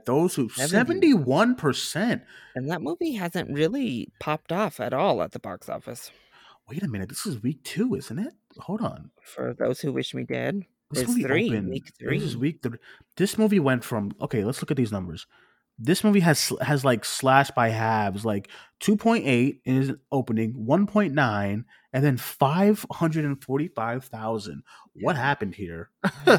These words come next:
Speaker 2: Especially, you
Speaker 1: What
Speaker 2: know,
Speaker 1: happened? <laughs>
Speaker 2: Angelina returning to what looked like a cool movie. I
Speaker 1: Here's the thing. Here's the thing. Here's the
Speaker 2: Ugh.
Speaker 1: thing. Here's, here's what I think happened, right? So, this is also on H B O Max. Listen,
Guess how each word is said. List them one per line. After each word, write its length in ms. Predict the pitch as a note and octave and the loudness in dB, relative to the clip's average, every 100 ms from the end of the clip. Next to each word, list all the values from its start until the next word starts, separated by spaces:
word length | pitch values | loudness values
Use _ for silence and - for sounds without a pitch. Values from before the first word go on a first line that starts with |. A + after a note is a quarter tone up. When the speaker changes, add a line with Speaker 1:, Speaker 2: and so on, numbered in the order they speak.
| - - - - - _ - | 4 -10 -20 -20 -20 _ -14
Speaker 2:
Especially, 340 | - E3+ C#3 A#2+ | -10 -6 -2 2
you 120 | B2+ | 4
Speaker 1:
What 80 | C#3 | 4
Speaker 2:
know, 60 | |
Speaker 1:
happened? 280 | - D3 C#3 | 2 0 0
<laughs> 120 | B2+ | 2
Speaker 2:
Angelina 340 | C3+ D#3 D3 - | 4 4 4 2
returning 840 | C#3 - D3+ D#3+ D#3 D3+ D3+ D3+ | -2 -4 -4 -2 -2 -2 -2 -4
to 160 | D3+ B2 | -6 -4
what 160 | A2 - | -4 -4
looked 360 | A#2+ B2+ - | -4 -4 -4
like 220 | B2+ B2 | -6 -6
a 80 | A#2+ | -8
cool 300 | - C#3 C3+ | -8 -2 -2
movie. 360 | C3+ C3+ C#3 G2 | 0 -2 -4 -4
I 680 | G2+ A#2+ B2 E2+ B1 G2 - - | -2 -2 -2 -4 -8 -12 -14 -2
Speaker 1:
Here's 240 | - B3+ | 6 6
the 60 | B3 | 6
thing. 260 | C#3+ G#2 - | 0 -2 -2
Here's 220 | D#3+ F3+ | 0 0
the 100 | B2 | 0
thing. 140 | A2+ A2 | -4 -4
Here's 180 | C#3+ | -4
the 60 | A#2 | -4
Speaker 2:
Ugh. 80 | - | -6
Speaker 1:
thing. 100 | C3 | -6
Here's, 140 | E3 | -4
here's 200 | E3 E3+ | 0 2
what 100 | E3 | 2
I 40 | B2+ | 2
think 140 | G#2 | 0
happened, 320 | G2+ G2 B1 | -4 -8 -8
right? 180 | G#2 - - _ _ - _ _ _ _ _ _ _ - | -6 -6 -10 _ _ -20 _ _ _ _ _ _ _ -6
So, 720 | - F#3 E3 D#3 D#3 D3+ C#3+ | 4 6 6 6 8 6 6
this 160 | G3 G3+ | 0 0
is 60 | F#3 | 4
also 200 | E3+ F3 | 4 4
on 60 | C#3+ | 2
H 160 | B2+ | 2
B 60 | A2+ | 0
O 40 | |
Max. 460 | G2+ F#2 - - - _ _ - | -2 -6 -12 -14 -16 _ _ -4
Listen, 380 | B2+ - - | -4 -4 -16